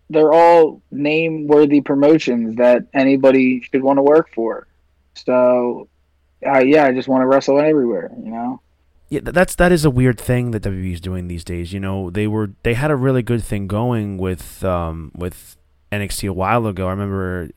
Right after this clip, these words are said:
Speaker 2: two thousand eighteen was probably, like, the peak.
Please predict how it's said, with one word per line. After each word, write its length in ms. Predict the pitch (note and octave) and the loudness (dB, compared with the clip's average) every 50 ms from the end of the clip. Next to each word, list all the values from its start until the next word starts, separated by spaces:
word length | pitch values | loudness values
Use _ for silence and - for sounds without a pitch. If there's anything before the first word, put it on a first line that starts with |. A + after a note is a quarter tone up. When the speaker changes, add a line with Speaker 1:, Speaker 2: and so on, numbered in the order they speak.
| E2+ D#2+ _ _ | -20 -20 _ _
Speaker 2:
two 100 | - - | -6 -2
thousand 300 | - B2 A2+ A2+ G#2 G2+ | 0 0 0 0 -2 -4
eighteen 380 | G#2 G2+ F2+ - - A#2 A#2 A2 | -6 -8 -8 -8 -8 -8 -6 -6
was 100 | G2 F2+ | -8 -10
probably, 400 | - - G#2+ G2+ G2 F#2 G2 F#2 | -6 -4 -4 -2 -2 -4 -6 -4
like, 260 | F2+ F2+ F2+ F2 D#2 _ _ _ _ _ _ _ _ - | -4 -6 -6 -8 -10 _ _ _ _ _ _ _ _ -10
the 160 | F2+ G2+ G2 | -8 -8 -8
peak. 460 | - - - - - A#2 A2 - - | -8 -8 -10 -8 -6 -6 -8 -8 -14